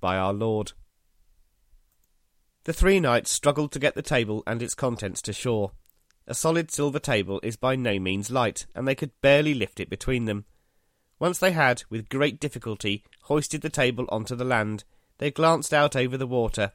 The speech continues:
and saw something they recognized. A small boat drifted towards them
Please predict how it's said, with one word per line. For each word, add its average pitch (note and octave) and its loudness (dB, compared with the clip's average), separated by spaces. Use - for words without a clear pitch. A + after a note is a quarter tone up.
and A#2 -6
saw C#3 0
something G2+ -6
they G2+ -4
recognized. G2+ -4
A - -6
small E3 4
boat C3 2
drifted B2 -6
towards B2 -2
them G#2 -8